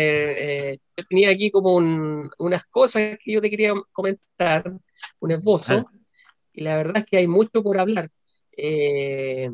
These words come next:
Speaker 1: así que no hay problema de poder, eh, hablar lo que, lo que tú dispongas. En ese sentido, bueno, eh, como te digo, hay, hay mucho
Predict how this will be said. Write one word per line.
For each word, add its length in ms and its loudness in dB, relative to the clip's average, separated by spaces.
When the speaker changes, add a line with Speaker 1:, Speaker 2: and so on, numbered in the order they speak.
Speaker 1:
así 260 -6
que 600 2
no 80 0
hay 80 2
problema 440 2
de 280 2
poder, 320 0
eh, 300 -2
hablar 320 -2
lo 140 2
que, 600 -2
lo 100 -6
que 120 -4
tú 260 2
dispongas. 800 -2
En 100 -6
ese 180 -2
sentido, 1120 6
bueno, 340 2
eh, 280 -6
como 180 -4
te 80 0
digo, 160 4
hay, 140 2
hay 160 -2
mucho 360 0